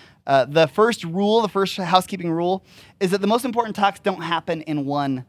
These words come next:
setting, right? If, if we're gonna be unpacking these things together,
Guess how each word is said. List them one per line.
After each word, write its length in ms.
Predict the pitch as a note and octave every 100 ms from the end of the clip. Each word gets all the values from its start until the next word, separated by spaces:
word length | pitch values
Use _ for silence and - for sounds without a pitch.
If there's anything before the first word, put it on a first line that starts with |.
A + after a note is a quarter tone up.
| _ _
setting, 560 | - - G#2 D2+ G2+ B2+ _ _ _
right? 180 | D#3 D#3+
If, 80 | E3
if 160 | C#3+
we're 80 | D3
gonna 140 | F#3
be 80 | G3+
unpacking 480 | G3 F3+ F3 D#3+ E3
these 160 | D3+ D3
things 240 | D3+ C#3+
together, 480 | C3+ C#3 C3+ C3+